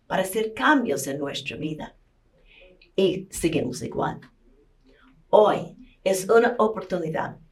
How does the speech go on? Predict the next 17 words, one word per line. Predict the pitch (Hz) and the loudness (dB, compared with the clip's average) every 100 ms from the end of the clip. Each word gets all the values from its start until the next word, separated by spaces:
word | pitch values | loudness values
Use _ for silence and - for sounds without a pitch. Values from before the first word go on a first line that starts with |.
| _ | _
para | - 226 240 - | 4 4 4 0
ofrecer | 185 160 147 - - 202 214 - _ _ - | -4 -4 -10 -10 -8 -6 -6 -8 _ _ -10
al | - 269 | -8 -6
dador | 131 240 - 240 254 247 | -4 -2 4 4 4 0
de | - - - _ | -6 -6 -10 _
todo | 233 247 277 | 4 6 6
lo | 330 | 4
bueno | 233 226 160 | 4 2 2
en | 143 | -2
nuestra | 143 147 - | -4 -6 -6
vida | 180 147 - - _ _ _ _ _ _ _ - | -4 -4 -6 -14 _ _ _ _ _ _ _ 2
el | 180 165 | 4 4
regalo | 165 165 160 160 | 2 2 2 2
de | 165 | -2
gratitud. | 160 160 156 - - - - _ _ _ _ _ _ _ _ _ _ | -2 -4 -6 -14 -18 -18 -20 _ _ _ _ _ _ _ _ _ _
Nuestro | 202 220 247 247 240 | 2 4 4 2 -2
compromiso | 214 208 196 190 165 - - | -2 -2 -8 -8 -8 -8 -12